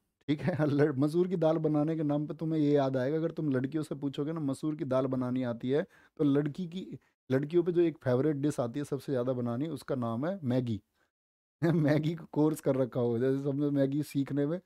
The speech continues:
बहुत लंबी कला हो कि भाई मैगी इनको बनानी आती है। किसी लड़की से पूछो तुम,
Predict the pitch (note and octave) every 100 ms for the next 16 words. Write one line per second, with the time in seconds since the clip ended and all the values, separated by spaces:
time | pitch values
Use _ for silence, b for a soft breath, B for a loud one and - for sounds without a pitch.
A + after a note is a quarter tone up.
0 | b b _ A#2 C3+ D3+ D#3 C#3+ C#3+ D3+
1 | D3 B2 B2+ B2 E3+ G#3 B - C#3+ E3+
2 | E3+ B2 C3 C#3+ F3+ F3 E3+ C#3 C#3 C#3
3 | C3+ A#2 A2+ G#2 G#2 _ _ _ _ _
4 | _ _ C3 D#3 D#3 D#3 D#3+ D3+ D3+ C#3
5 | A#2 A#2